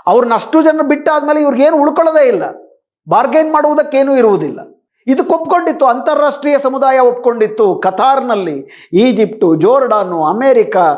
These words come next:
ಇಸ್ರೇಲು, ಹಮಾಸ್ ಸಂಸ್ಥೆ ಎಲ್ಲರ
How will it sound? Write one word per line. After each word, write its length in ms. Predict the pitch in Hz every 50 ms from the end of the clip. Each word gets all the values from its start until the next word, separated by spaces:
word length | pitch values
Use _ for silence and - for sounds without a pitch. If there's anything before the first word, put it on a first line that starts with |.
| - - - -
ಇಸ್ರೇಲು, 680 | 180 214 208 - 214 277 262 262 240 220 202 190 175
ಹಮಾಸ್ 480 | 160 - 175 208 254 285 285 285 285 -
ಸಂಸ್ಥೆ 760 | 240 226 220 - - - 214 196 175 165 170 - - - - 139
ಎಲ್ಲರ 420 | 151 190 214 262 302 311 320 320